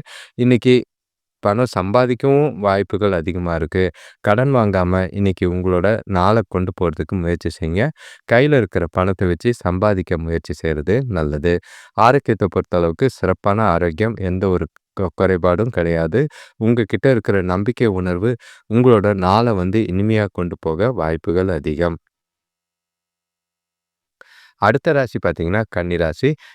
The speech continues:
இன்னைக்கு வந்து ஆரோக்கியமா, ஆ, சுறுசுறுப்பா இருக்கக்கூடிய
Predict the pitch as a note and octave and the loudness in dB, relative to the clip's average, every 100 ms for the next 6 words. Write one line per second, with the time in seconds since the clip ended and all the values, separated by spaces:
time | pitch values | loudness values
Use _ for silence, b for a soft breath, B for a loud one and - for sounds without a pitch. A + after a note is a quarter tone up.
0 | - C#3 D#3+ - G2+ F#2+ G2 G#2+ - F#2+ | 0 2 2 2 2 2 2 0 -2 -2
1 | G#2 A2 - F#2+ G2 G2 G#2 - G#2+ G2 | 0 0 -2 -2 0 -2 -4 -10 -10 -6
2 | F#2+ F2 E2+ E2+ E2+ E2+ - _ _ _ | -2 -2 -4 -4 -4 -6 -10 _ _ _
3 | C3+ B2+ C#3+ A#2 B2 G#2+ F2 F2 - E2+ | -2 0 -2 0 0 0 -2 -6 -4 -2